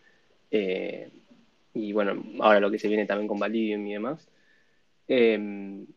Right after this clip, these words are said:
bueno, es más que nada eso, o sea, hoy Polygon se, se centra mucho en eso, ¿no? En, en lo que comentaba Otto, de ser como una capa de valor de Internet,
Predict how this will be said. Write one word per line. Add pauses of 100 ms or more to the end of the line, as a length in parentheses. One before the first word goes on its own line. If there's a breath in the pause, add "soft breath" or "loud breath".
(300)
bueno,
es
más
que
nada
eso,
o
sea,
hoy
Polygon
se,
se
centra
mucho
en
eso,
¿no?
En,
en
lo
que
comentaba
Otto,
de
ser
como
una
capa
de
valor
de
Internet,